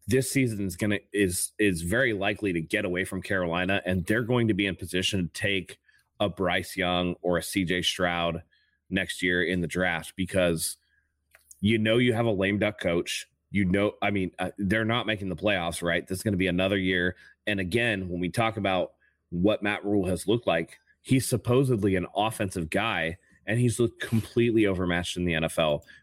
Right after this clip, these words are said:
The Panthers have been abysmal since he's taken over as head coach. This is year three for him. If he's not making moves, the Panthers will do it for him. Um, their owner, David Tepper, came in and he was like, "Look,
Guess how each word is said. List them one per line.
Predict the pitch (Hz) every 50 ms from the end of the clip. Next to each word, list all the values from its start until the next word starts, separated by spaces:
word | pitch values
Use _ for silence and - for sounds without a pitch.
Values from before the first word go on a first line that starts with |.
| - -
The | - 95
Panthers | - - 113 113 123 120 127 113 -
have | 123 110 90
been | 107 104 98 -
abysmal | - 92 87 - 107 104 117 110 110 117 113 107
since | - - 90 87 -
he's | - 104 104 104 -
taken | - 104 101 - 101
over | 95 95 92 90 90
as | 87 -
head | 98 95 90
coach. | - 92 92 95 107 - - - - - - - - - - _ _ -
This | 90 107 123 120 -
is | 117 101 -
year | 101 107 113 110
three | 104 - - - 92 87 90 95 104 117
for | 113 - 113 110
him. | 113 117 113 117 123 131 131 - - - - _ _ _ -
If | 107 107 -
he's | - - 120 143 160 - 127
not | 127 117 85 98
making | 101 117 120 - 101 92
moves, | 92 98 107 123 143 147 156 160 - - - - - _ _ _ _ -
the | - -
Panthers | - 110 113 123 127 - 117 101 -
will | 101
do | 87 107 107
it | 92 -
for | - - 107 113 123 120
him. | 127 131 131 131 147 147 - - - - _ _ _ _ -
Um, | 98 101 101 95 92 87 82 87
their | 95 107 107 131 131 - -
owner, | 120 127 135 131 120
David | 101 - 110 107 120 123 110 -
Tepper, | - - 98 107 - 131 131 123
came | - 117 107 101 98
in | 98 104 117 127 117
and | - 90 92 92
he | 104 113 120
was | 120 110 98
like, | 101 90 82 -
"Look, | - 104 104 87